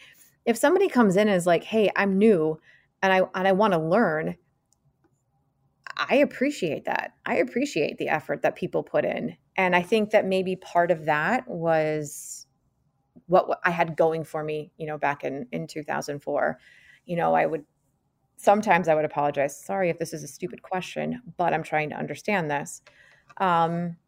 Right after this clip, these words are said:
and it, it just kinda, you know, I, I still don't know a ton about it. No one could possibly ever, but I, I just,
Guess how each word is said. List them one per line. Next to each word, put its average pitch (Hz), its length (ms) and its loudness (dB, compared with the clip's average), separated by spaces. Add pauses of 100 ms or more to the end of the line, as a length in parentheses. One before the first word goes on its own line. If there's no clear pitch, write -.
(880)
and 202 220 -2
it, - 180 -16
it - 120 -12
just - 180 -6
kinda, 233 280 0
you 202 120 0
know, - 60 -12 (200)
I, - 140 -4 (120)
I 147 80 -4
still 160 380 0
don't 156 280 -4
know 151 380 -2 (100)
a - 120 -10 (100)
ton - 600 0
about 156 280 0
it. 156 220 -4 (500)
No 160 200 -4
one 156 160 0
could 160 140 -10
possibly 151 560 -4
ever, 160 280 4
but 156 300 2
I, 165 260 0
I 175 80 2
just, 170 320 -10